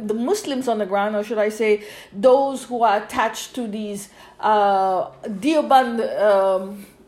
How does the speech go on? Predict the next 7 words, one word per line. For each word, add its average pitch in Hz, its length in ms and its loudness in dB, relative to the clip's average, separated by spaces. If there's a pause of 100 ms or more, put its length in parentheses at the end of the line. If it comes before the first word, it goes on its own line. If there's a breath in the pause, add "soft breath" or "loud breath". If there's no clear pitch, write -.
(160)
Deoband, 262 720 0
uh, 196 380 -2
Islamic 240 520 -2
centers, 226 600 -4
the 208 80 -4
madrasas, 220 920 0 (480 loud breath)
um, 208 680 2